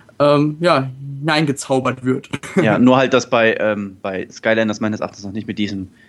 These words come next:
Speaker 2: N-F-C-Chip gearbeitet wurde. Glaube ich zumindest. Ich weiß es nicht ganz genau.
Speaker 1: Aber es war ein ähnliches Prinzip.
Speaker 2: Es war, das Prin-, Prinzip ist in der Form ähnlich, ja.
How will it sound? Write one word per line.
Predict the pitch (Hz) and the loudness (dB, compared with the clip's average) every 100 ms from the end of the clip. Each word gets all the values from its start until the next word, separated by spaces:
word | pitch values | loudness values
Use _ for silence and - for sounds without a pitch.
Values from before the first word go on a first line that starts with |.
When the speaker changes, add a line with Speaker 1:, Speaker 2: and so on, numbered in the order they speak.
| - | -2
Speaker 2:
N-F-C-Chip | 107 107 - 110 104 - - 110 - | 2 2 2 -2 -2 -2 -4 -4 -2
gearbeitet | 87 92 92 90 85 - | 0 0 4 2 0 -4
wurde. | 98 98 101 92 - _ _ _ - _ - | -2 0 2 0 0 _ _ _ -20 _ -6
Glaube | - 110 107 | 2 2 2
ich | |
zumindest. | - 101 95 - | -4 -6 -4 -4
Ich | 117 | 0
weiß | 113 | 0
es | 98 | -2
nicht | 95 - | -10 -12
ganz | 92 - | -14 -16
genau. | - - _ _ _ - | -20 -20 _ _ _ -10
Speaker 1:
Aber | 147 | -4
es | 160 | 0
war | 196 | 0
ein | 165 | 2
ähnliches | 165 165 165 | 0 0 -4
Prinzip. | - 160 - 127 | -4 -4 0 2
Speaker 2:
Es | |
war, | 139 131 127 | 4 4 2
das | 113 135 151 | 0 -4 -4
Prin-, | 156 226 - 139 | -4 -6 -6 -6
Prinzip | 143 139 180 175 | -4 -2 0 2
ist | 156 | 2
in | 151 | 2
der | 135 135 139 123 | 4 4 4 2
Form | - 117 120 131 123 - - | 0 2 4 4 2 -2 -2
ähnlich, | 113 107 95 90 | 0 0 -4 -6
ja. | 87 | -8